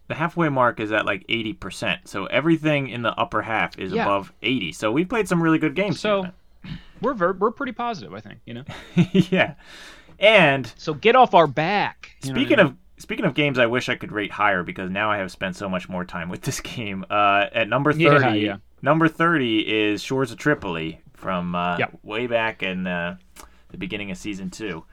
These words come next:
Speaker 1: Uh, we just
Speaker 2: Yeah,
Speaker 1: had, uh,
Speaker 2: this was
Speaker 1: Kevin
Speaker 2: the
Speaker 1: Burcham
Speaker 2: third
Speaker 1: on the show last
Speaker 2: episode
Speaker 1: week.
Speaker 2: of season two, Andrew.
Speaker 1: Yeah.
Speaker 2: Wow, we bookended that too. Wow.
Speaker 1: <laughs> Sort of,
Speaker 2: Wow.
Speaker 1: yeah.
Speaker 2: We've been do-, we've been doing a lot of callbacks, if you, or whatever. I don't know.
Speaker 1: Yeah.
Speaker 2: Um,
Speaker 1: The Shores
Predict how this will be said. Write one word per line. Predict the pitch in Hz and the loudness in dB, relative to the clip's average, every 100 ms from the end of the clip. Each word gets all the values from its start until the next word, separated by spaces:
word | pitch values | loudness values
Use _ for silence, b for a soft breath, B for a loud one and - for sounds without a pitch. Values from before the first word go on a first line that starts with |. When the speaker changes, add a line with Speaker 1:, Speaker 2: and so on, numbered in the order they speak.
| b b b b b _ | b b b b b _
Speaker 1:
Uh, | 98 | -4
we | 95 | -2
just | 131 131 | -2 4
Speaker 2:
Yeah, | 165 | 4
Speaker 1:
had, | 147 | 6
uh, | 139 | 2
Speaker 2:
this | |
was | 139 | 4
Speaker 1:
Kevin | 147 131 | 2 2
Speaker 2:
the | |
Speaker 1:
Burcham | 131 135 | 0 0
Speaker 2:
third | 143 160 | 0 2
Speaker 1:
on | 160 | 0
the | - | -2
show | 135 127 87 | -2 -2 -2
last | 87 101 | -2 -4
Speaker 2:
episode | |
Speaker 1:
week. | 113 101 | -8 -8
Speaker 2:
of | 101 | -8
season | - 131 117 117 110 | -8 -6 -6 -6 -10
two, | - 139 131 113 98 120 - | -6 -2 -2 -2 -6 -12 -10
Andrew. | 110 107 104 104 107 | -8 -6 -4 -4 -4
Speaker 1:
Yeah. | |
Speaker 2:
Wow, | 117 175 196 | -2 2 2
we | 156 | 2
bookended | 143 196 202 190 175 | 0 2 4 4 4
that | 214 226 - | 2 2 0
too. | - 277 - | -4 -4 -6
Wow. | 98 156 | -6 -8
Speaker 1:
<laughs> | 120 156 160 | -6 2 2
Sort | - 180 196 | 2 2 2
of, | 113 | 2
Speaker 2:
Wow. | 120 | 2
Speaker 1:
yeah. | 139 - B 160 | -2 -2 B -6
Speaker 2:
We've | 175 | -2
been | 190 | 0
do-, | 180 | 0
we've | 175 220 | 2 4
been | 240 220 | 4 4
doing | 196 | 4
a | |
lot | 165 170 170 | 2 2 0
of | - | -2
callbacks, | 175 196 107 - - | -4 -4 -8 -16 -18
if | 110 - | -18 -18
you, | - | -14
or | 107 | -12
whatever. | 104 101 95 - - | -12 -12 -16 -20 -16
I | 110 | -14
don't | 98 | -12
know. | 104 | -8
Speaker 1:
Yeah. | 131 123 87 B B B B - | -2 0 0 B B B B -8
Speaker 2:
Um, | 123 123 123 123 120 117 117 | -4 -2 -4 -4 -4 -4 -2
Speaker 1:
The | 143 | 0
Shores | - | 2